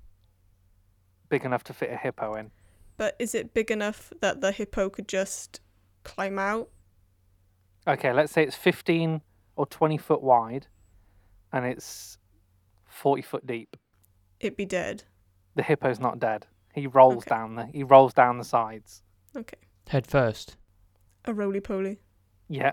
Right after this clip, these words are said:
Speaker 1: but he's alive at the bottom. He's not dead. This is a live hippo at the bottom of the hole. What do you do to get it out?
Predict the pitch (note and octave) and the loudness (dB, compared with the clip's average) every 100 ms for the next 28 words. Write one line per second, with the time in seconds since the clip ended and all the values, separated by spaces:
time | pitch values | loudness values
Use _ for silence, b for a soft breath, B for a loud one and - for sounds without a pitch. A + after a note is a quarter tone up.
0 | - C#3+ C#3+ C3+ C#3 C3+ C3 C#3+ B2 B2 | 0 -2 0 6 10 12 10 4 4 4
1 | A#2+ C3 D3 D3+ D3 B2 A2+ C#3+ D#3+ C#3+ | 2 -2 4 4 6 4 4 0 0 4
2 | D3 D#3+ F3+ E3+ - C3+ A#2+ B2 C3+ C3 | 8 10 8 0 2 2 2 2 2 2
3 | B2+ B2 B2 A2 G#2+ - - _ _ _ | -4 -4 -2 -2 -4 -18 -20 _ _ _
4 | _ _ _ _ _ - C3+ D3 D3 C#3+ | _ _ _ _ _ -4 0 0 0 0
5 | C#3 B2+ C3+ B2 B2 A2+ G#2+ | -2 -2 0 0 0 -2 -4